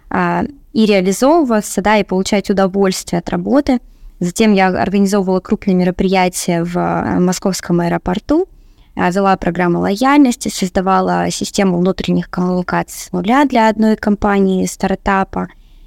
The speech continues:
и успела разработать даже стратегию внутренних коммуникаций в одной элитной частной школе, которая для меня, а, как Хогвартс. <laughs> Теперь я влюбляюсь в новую нишу,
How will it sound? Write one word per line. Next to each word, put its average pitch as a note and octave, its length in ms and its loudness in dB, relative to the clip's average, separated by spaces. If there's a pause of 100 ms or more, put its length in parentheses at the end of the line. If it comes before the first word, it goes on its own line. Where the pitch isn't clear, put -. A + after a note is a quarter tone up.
и A3+ 220 2
успела G#3 460 2
разработать F#3+ 720 -2 (120)
даже F#3+ 320 -2
стратегию F3+ 560 -2
внутренних F#3 420 -2
коммуникаций F#3+ 640 0
в F3+ 40 0
одной F#3 320 0
элитной F#3+ 420 0
частной F3+ 360 -4
школе, A3 420 0
которая F3+ 380 -2
для F3+ 160 0
меня, G3+ 400 2 (460)
а, F#3 380 0
как G3+ 220 -4
Хогвартс. A3 600 0 (280)
<laughs> C#4 280 0
Теперь C#4+ 260 0
я B3 140 4
влюбляюсь A3 640 0
в G3+ 220 0
новую F#3+ 640 2
нишу, B3+ 640 2